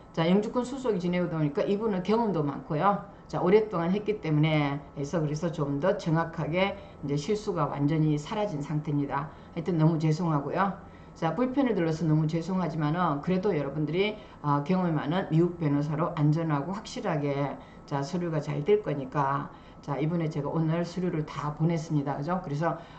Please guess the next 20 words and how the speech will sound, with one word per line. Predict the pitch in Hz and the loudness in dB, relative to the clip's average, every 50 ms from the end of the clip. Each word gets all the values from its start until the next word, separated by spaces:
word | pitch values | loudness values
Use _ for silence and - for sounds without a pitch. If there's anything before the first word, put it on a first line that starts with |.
| - - | -8 -2
어, | 147 147 147 151 | 0 2 2 2
서류 | 156 - 269 262 294 285 | 0 0 0 0 2 2
내용 | 262 202 180 180 196 208 - | 2 4 4 4 4 2 4
일 | 254 285 294 | 4 4 6
년간 | 294 302 294 285 - 214 208 | 6 6 6 6 4 4 2
필요한 | 208 - 269 254 240 220 185 160 | 0 -2 -2 0 2 2 2 4
모든 | 160 175 196 269 262 | 2 2 2 2 0
내용을 | 247 208 170 160 156 170 160 160 | 0 0 0 0 0 -2 -2 -4
다 | 156 156 160 180 190 208 196 | -2 0 2 6 6 6 6
이제 | 156 143 139 143 160 147 139 139 131 - - | 4 2 0 2 0 0 0 0 -2 -4 -2
이분은, | 165 165 156 175 156 175 196 214 220 - - - - - - - | -2 0 0 0 -2 0 0 0 -2 -4 -10 -16 -18 -18 -6 -2
어, | 143 147 147 | 0 0 0
통합해서 | - - 247 247 240 240 - 190 165 151 170 151 | 0 2 2 2 2 2 0 -2 -2 -2 -2 -2
받아서, | 160 180 175 156 165 160 156 - 208 190 160 143 123 127 147 - - - - - - | -2 0 0 0 0 -2 0 2 2 4 4 2 0 -2 -8 -14 -18 -20 -20 -16 -8
자, | - 156 143 139 | -4 -4 -2 0
다음에, | 160 151 147 151 165 180 185 190 185 - - - - - | 0 0 2 2 2 2 0 0 -2 -6 -14 -18 -10 -6
어, | 135 139 135 139 147 | -4 -4 -2 -2 -2
수-, | 151 - 175 160 - 147 | -4 -4 -6 -6 -6 -8
수속을 | 151 - - - 185 - 170 139 147 143 | -8 -12 -10 -12 -6 -4 -2 -2 -2 -2
진행, | - - 151 143 151 160 165 | 0 2 4 4 4 4 2